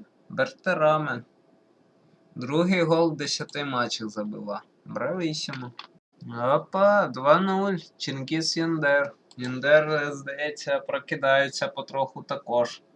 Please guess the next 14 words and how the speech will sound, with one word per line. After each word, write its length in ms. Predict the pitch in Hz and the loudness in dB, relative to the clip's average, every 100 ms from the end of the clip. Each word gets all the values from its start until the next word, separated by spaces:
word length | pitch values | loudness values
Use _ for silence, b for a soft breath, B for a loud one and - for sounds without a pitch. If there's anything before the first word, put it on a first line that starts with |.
| _ _ _ _ _ | _ _ _ _ _
Вон, 400 | - 139 131 123 | -4 0 0 -2
чайочок 720 | - 185 160 143 135 - 120 117 | 0 2 2 2 2 2 -2 0
зараз 360 | 127 127 120 | 0 0 -2
попиває 760 | - 127 - 131 - 113 120 113 | -4 -6 -4 -6 -4 -4 -2 -4
з 80 | - | -6
кимось 400 | 123 120 120 127 | -6 -4 -4 -4
або 260 | 120 123 | -4 -4
каву. 440 | - 113 117 117 110 _ _ _ _ B B _ _ _ | -2 0 0 -2 -8 _ _ _ _ B B _ _ _
Цікаве 800 | - 165 147 139 123 120 120 117 | -8 -4 2 2 2 2 0 0
святкування 760 | - 120 117 127 120 117 120 113 | -4 -6 -6 2 4 4 0 -2
забитого 600 | 120 117 117 120 120 117 | -2 -2 0 2 2 2
гола, 260 | 117 117 127 | -4 -4 -6
нехай 260 | 123 123 | -4 -4
бігає. 380 | 107 110 104 | -2 -4 -6